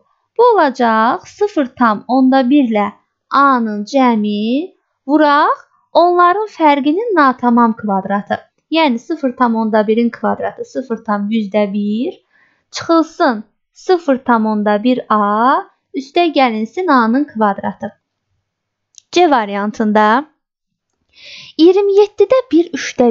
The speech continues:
birin A kubudakı A-nın kubu. Deməli, bu olacaq üçdə bir A-nın kubu. Üstə gələk, bax, B üstü altıda nəyin kubudur?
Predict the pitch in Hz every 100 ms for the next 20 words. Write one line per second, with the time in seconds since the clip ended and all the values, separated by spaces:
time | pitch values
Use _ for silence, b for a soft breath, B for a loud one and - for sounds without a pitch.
0 | 202 214 294 381 240 - 339 330 247 226
1 | 226 226 - 233 220 208 208 208 233 -
2 | 330 539 539 349 240 208 208 - - -
3 | 311 320 262 214 196 196 - 240 214 208
4 | 190 202 269 359 _ B B B B 370
5 | - 466 427 330 233 214 208 277 370 427
6 | 554 508 - - - 262 233 - 233 339
7 | 247 220 262 277 285 262 359 247 - -